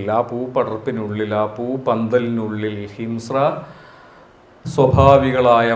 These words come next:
മനുഷ്യവാസനകളുടെ, ജന്തുവാസനകളുടെ ഒരു തലം വെളിപ്പെടുന്നു. ലൗകികതയുടെ താഴ്വരയാണ്. അത് വളരെ മനോഹരമായി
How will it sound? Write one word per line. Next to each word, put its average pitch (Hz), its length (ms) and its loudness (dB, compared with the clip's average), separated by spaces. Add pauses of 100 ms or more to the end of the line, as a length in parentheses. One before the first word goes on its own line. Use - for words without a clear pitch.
(100)
മനുഷ്യവാസനകളുടെ, 113 1400 -2 (100)
ജന്തുവാസനകളുടെ 113 1300 0 (100)
ഒരു 110 180 -6 (560)
തലം 107 300 -6 (500)
വെളിപ്പെടുന്നു. 90 640 -12 (600)
ലൗകികതയുടെ 131 800 0
താഴ്വരയാണ്. 95 720 -4 (640)
അത് 113 180 -4
വളരെ 135 240 -4 (100)
മനോഹരമായി 135 680 4